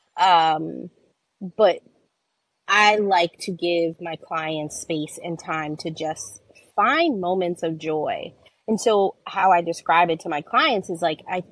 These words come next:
I tell them, especially when you're depressed or when you're overwhelmed, think of it like the nighttime.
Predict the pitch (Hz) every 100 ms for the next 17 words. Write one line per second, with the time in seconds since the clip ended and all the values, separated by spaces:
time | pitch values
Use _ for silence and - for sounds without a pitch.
0 | - 175 170 165 175 165 165 - 165 -
1 | 175 165 156 156 - 156 151 - - -
2 | 175 170 156 165 156 - 170 156 147 147
3 | 180 165 139 147 _ _ _ _ 330 330
4 | 403 294 240 190 170 165 170 _ _ _
5 | _ 226 208 190 - 185 -